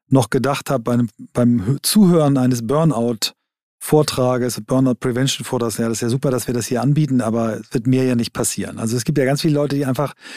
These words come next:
diese Sensitivität sich selbst gegenüber gar nicht haben. Ähm, was hältst du von dem Thema, äh, also a-, in Addition zu eurem, ähm,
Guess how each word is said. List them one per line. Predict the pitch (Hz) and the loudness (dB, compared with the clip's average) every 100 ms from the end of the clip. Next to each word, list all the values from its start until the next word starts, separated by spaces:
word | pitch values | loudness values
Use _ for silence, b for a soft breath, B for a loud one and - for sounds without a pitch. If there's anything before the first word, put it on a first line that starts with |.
| B B B - | B B B 0
diese | 143 127 131 131 | 2 4 2 0
Sensitivität | 117 131 131 117 127 117 165 - | 0 -2 -2 -4 -6 0 0 0
sich | 120 | -2
selbst | - 135 - | 0 -2 -2
gegenüber | 139 123 123 | -4 -2 -2
gar | 110 104 | -2 -2
nicht | 107 - 98 | -4 -4 -10
haben. | 98 92 101 _ B B B B _ | -10 -12 -16 _ B B B B _
Ähm, | 123 123 123 123 123 - - | 2 4 4 2 -2 -6 -4
was | 123 165 - | 0 0 2
hältst | 196 185 - | 0 0 0
du | 170 165 | 0 0
von | - 151 143 143 131 | 0 0 2 2 0
dem | 131 127 | 0 -2
Thema, | - 139 131 123 123 117 120 117 113 113 117 - 117 113 | 0 0 2 2 0 -2 -4 -4 -4 -6 -8 -8 -10 -10
äh, | |
also | 117 107 | -8 -6
a-, | 104 - _ | -8 -10 _
in | - 117 110 | 0 2 2
Addition | - 107 101 - 123 143 | 0 -6 -6 -2 2 4
zu | 147 120 | 2 0
eurem, | 120 123 127 123 B B B _ _ - | 0 0 0 -2 B B B _ _ -2
ähm, | 123 120 120 117 117 117 120 | 2 4 4 2 2 0 -2